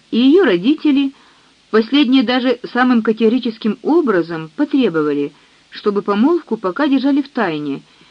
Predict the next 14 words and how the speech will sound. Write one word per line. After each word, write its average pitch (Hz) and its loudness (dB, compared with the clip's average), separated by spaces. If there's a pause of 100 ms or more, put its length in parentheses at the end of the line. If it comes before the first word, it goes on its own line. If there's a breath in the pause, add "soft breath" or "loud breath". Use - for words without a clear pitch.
(400 soft breath)
и - 0
во 269 2
всяком 262 0
случае 262 0
никому, 208 -2
кроме 214 -2
близких, 302 0
они 220 0
не 294 0
рассказывали. 139 -6 (680 soft breath)
Во-вторых, 294 2
Якоба 269 0
слишком 349 0
уж 339 -4